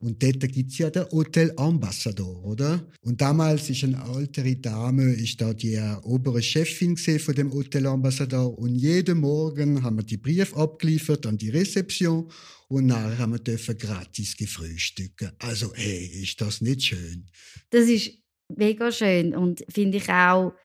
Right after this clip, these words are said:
Speaker 2: mega wichtig im Moment, weil gerade in unserer Gesellschaft geht so ein bisschen auch der Kontakt ja mit dem Pöstler, mit grossen Siedlungen,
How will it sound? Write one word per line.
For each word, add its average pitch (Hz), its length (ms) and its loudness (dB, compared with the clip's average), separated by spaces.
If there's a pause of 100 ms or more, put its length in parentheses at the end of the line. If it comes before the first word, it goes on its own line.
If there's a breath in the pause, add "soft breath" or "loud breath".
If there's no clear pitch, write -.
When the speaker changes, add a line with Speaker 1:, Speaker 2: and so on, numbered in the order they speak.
(120)
Speaker 2:
mega 220 320 4
wichtig 220 400 0
im 202 80 2
Moment, 190 500 4
weil 180 380 -2
gerade 190 260 2
in 196 60 4
unserer 190 240 -2
Gesellschaft 190 1000 -4 (360)
geht 185 520 0 (220)
so 214 60 -2
ein 208 60 -2
bisschen 220 140 4
auch - 40 0
der 196 100 -2
Kontakt 190 600 -2
ja 196 80 0
mit 180 180 -4
dem 170 160 -4
Pöstler, 180 720 0
mit 175 260 -4
grossen 185 540 0
Siedlungen, 185 880 0